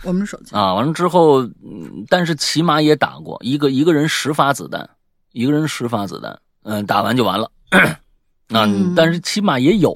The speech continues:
Speaker 2: 啊，嗯。哎，
Speaker 1: 羡慕。
Speaker 2: 这，这个没有，没有，没有，没有打靶的这个确实是啊，是
Speaker 1: 嗯，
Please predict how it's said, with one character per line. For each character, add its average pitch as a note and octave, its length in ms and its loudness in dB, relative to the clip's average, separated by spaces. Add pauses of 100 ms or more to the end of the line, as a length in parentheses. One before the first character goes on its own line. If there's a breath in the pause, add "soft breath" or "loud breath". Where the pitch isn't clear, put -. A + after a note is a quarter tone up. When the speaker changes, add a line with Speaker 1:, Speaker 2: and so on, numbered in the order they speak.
(100)
Speaker 2:
啊， E2+ 180 -8 (600)
嗯。 F2+ 200 -12 (1080 loud breath)
哎， G2 680 -4
Speaker 1:
羡 - 260 -12
慕。 - 40 -12
Speaker 2:
这， F3+ 360 -8
这 C3 60 -8
个 B2+ 60 -4
没 B2+ 300 0
有， A2 200 2 (320)
没 A#2+ 320 0
有， G2+ 200 0
没 G#2+ 200 -2
有， A#2 240 0
没 G2+ 140 -4
有 A#2 80 0
打 G2+ 220 0
靶 - 200 -8
的 F2 80 -16
这 F#2+ 180 -6
个 F2+ 220 -8
确 - 220 -10
实 F2 180 -12
是 E2+ 160 -14
啊， B1+ 240 -18 (320)
是 - 340 -16
Speaker 1:
嗯， G3 120 -14